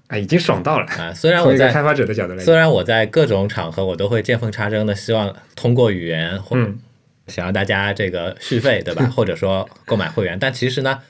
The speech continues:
Speaker 2: 这个行为可能一半一半吧，一半还是开玩笑性质的。
Speaker 1: 嗯。对，对。
Speaker 2: 其实能够让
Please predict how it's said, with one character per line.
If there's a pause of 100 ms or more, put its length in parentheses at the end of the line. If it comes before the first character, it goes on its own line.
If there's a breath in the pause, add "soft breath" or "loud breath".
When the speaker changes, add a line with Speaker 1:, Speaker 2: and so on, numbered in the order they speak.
Speaker 2:
这
个
行
为
可
能
一
半
一
半
吧，
一
半
还
是
开
玩
笑
性
质
的。
Speaker 1:
嗯。
对，
对。
Speaker 2:
其
实
能
够
让